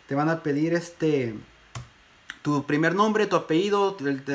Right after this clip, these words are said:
ah, información básica que, que aquí tú la vas a llenar, ¿no? Después en la parte de abajo, pues, te dicen que pongas tu tarjeta con la cual vas, este, a pagar. Lee un poquito aquí este lado qué son las cosas que tú vas a necesitar, cosa que, eh, es normal.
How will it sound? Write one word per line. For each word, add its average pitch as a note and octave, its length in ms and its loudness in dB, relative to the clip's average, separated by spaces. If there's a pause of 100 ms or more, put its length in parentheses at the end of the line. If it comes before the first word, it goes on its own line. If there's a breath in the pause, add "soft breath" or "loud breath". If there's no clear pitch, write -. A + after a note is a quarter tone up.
ah, C3 420 -2
información G3 600 0
básica F3 400 0
que, C3+ 400 -2 (280 loud breath)
que D3 120 -2
aquí F3 160 -6
tú F#3+ 120 -2
la F#3 100 4
vas F3+ 220 2
a F#3+ 40 0
llenar, C#3+ 400 4
¿no? F3 220 -2 (260 loud breath)
Después G3 320 -2
en A3 60 0
la F3 120 4
parte G3 240 -2
de G3+ 80 4
abajo, F3+ 400 -2
pues, D3 200 -2
te C#3+ 100 -2
dicen D#3 280 -2
que D3+ 120 -6
pongas D#3 280 0
tu D#3 60 -10
tarjeta D3 420 -4
con C3 120 -2
la C3+ 80 0
cual D3+ 180 0
vas, D3+ 240 -2
este, C#3 400 -4
a C3 160 -2
pagar. E3+ 360 0 (260 loud breath)
Lee D#3 140 2
un F#3 140 -2
poquito E3+ 380 -6
aquí E3+ 240 0
este E3 180 -4
lado D#3+ 280 0
qué D#3 100 -4
son D#3+ 160 -2
las D#3 120 -2
cosas D3+ 260 -6
que C3+ 80 -8
tú C3+ 140 -8
vas C#3 180 -4
a D3 40 -4
necesitar, C#3+ 540 -2
cosa D3+ 300 -4
que, A#2+ 320 -6 (400 loud breath)
eh, C3+ 180 -2
es C#3+ 140 -4
normal. C#3 420 0